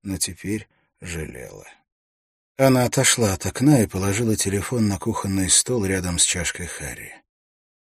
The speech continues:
Обычно он тщательно наводил порядок перед выходом из дома. Видимо, сейчас он был в полном стрессе из-за этих убийств полицейских. В последнее время в их ночных разговорах он не произносил имени Беаты Лен,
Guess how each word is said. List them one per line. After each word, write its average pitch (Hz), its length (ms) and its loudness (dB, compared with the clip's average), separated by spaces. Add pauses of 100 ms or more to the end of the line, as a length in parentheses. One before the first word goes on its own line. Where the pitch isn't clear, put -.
(160)
Обычно 180 400 6
он 170 100 4
тщательно 170 540 2
наводил 147 460 4
порядок 147 540 0
перед 92 240 -4
выходом 85 480 -4
из 87 140 -8
дома. 71 420 -6 (540)
Видимо, 98 260 2
сейчас 95 440 0
он 101 160 0
был 95 120 -2
в - 120 -8
полном 101 400 2
стрессе 95 560 2
из-за 76 180 -4
этих 76 320 -2
убийств 76 540 -6
полицейских. - 840 -6 (1000)
В - 60 -20
последнее 175 500 6
время 175 320 6
в 131 40 6
их 135 120 0
ночных 139 400 2
разговорах 135 600 2
он 131 140 2
не 131 100 2
произносил 135 680 0
имени 78 320 -2
Беаты 82 400 -6
Лен, 78 400 -4